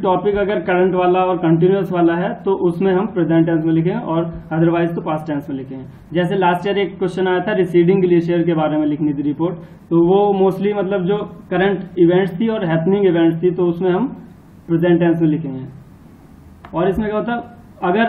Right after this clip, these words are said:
आपको कोट अगर याद आ रहे हैं तो quotes को direct speech में लिखें और प्र-, अगर सम-, किसी का statement आपको लिखना है तो active voice में लिखें तो बेहतर होगा। यहाँ पे वैसे passive voice भी लिख सकते हैं, जैसे, जैसे कि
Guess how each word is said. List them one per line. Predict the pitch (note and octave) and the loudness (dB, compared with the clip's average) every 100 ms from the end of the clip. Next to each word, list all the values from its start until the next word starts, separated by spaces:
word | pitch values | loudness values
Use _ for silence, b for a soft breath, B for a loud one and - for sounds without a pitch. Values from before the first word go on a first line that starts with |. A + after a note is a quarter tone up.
| G#3+ | 0
आपको | G3+ A3+ | -2 -2
कोट | G3+ G3+ G3+ | -2 -2 0
अगर | G3+ G#3 G#3+ - - | 0 -2 -4 -10 -2
याद | E3 E3+ F3 | 2 2 4
आ | F#3 | 2
रहे | F#3+ | 2
हैं | G3+ | -2
तो | A3 - | -6 -2
quotes | F#3 F#3+ - | 0 0 -2
को | A3+ G3+ | -4 -2
direct | E3+ F3+ - | 0 0 -2
speech | F3 F#3 F3+ F#3+ | -4 -2 -2 0
में | F#3 | 0
लिखें | F3+ A#3 - B B - - | -2 -4 -8 B B -12 -4
और | F3 | -2
प्र-, | F#3 F3 | 0 -2
अगर | F#3+ F#3 G3+ | 0 -2 -2
सम-, | G3 F#3+ F3+ | -2 -2 -2
किसी | F#3+ F3 G#3 | -6 -4 -2
का | G#3 | -2
statement | - F#3+ F3 G#3 G#3 | 0 0 0 -2 -2
आपको | G3+ G3+ G3+ | -4 -2 -4
लिखना | F#3+ G3+ | -4 -4
है | A3+ | -6
तो | A3 | -6
active | E3+ - F#3 | -6 -2 0
voice | E3 D#3+ E3+ | 2 0 2
में | D#3+ | 2
लिखें | D#3 A#3 - | 0 -4 -6
तो | F#3+ | -6
बेहतर | D3+ C#3+ D3 C#3 | -6 -6 -8 -8
होगा। | C#3+ | -4
यहाँ | D3+ D#3+ F3 | -2 0 0
पे | G#3+ | 0
वैसे | G#3+ A3 | -2 -4
passive | G#3+ F#3+ G#3 G3 | -4 -4 -4 -4
voice | G3+ F#3 | -4 -2
भी | G3 | -2
लिख | G3 | -2
सकते | F#3+ F3 F#3 | -4 -6 -2
हैं, | F3+ | -2
जैसे, | F3 F3+ F3+ B B F3 | -2 -4 -6 B B -4
जैसे | D#3 F3+ F#3 F#3+ | -2 -2 0 0
कि | G3+ | 0